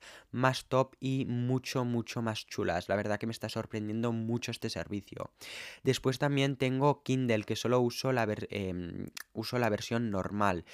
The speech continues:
Si no me quiero leer ningún libro o nada, no lo su-, em, lo pago, pero para leerme libros de estos, em, que son gratuitos, a veces lo uso y no me ha ido nada mal.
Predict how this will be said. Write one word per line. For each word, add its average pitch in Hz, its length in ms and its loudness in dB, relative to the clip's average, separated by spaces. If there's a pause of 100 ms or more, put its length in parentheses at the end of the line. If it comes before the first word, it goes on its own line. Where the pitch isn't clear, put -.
(180)
Si - 180 -2
no 113 80 0
me 120 100 -2
quiero 123 200 0
leer 113 240 0
ningún 113 340 -2
libro 107 300 -2
o 104 60 -2
nada, 117 360 0
no 110 240 -2
lo 110 120 -2
su-, - 260 -4
em, 95 320 0
lo 92 220 2
pago, 127 340 6
pero 120 280 4 (380)
para 110 260 4
leerme 113 480 0
libros 110 480 0
de 104 80 0
estos, 104 500 -2 (280)
em, 110 280 -2
que 110 120 -6
son 113 160 -2
gratuitos, 113 580 0
a 110 80 2
veces 110 300 -2
lo 101 220 2
uso 98 480 0
y 117 260 0
no 110 200 0
me 117 160 2
ha 113 80 4
ido 113 240 0
nada 107 400 0
mal. 87 320 -2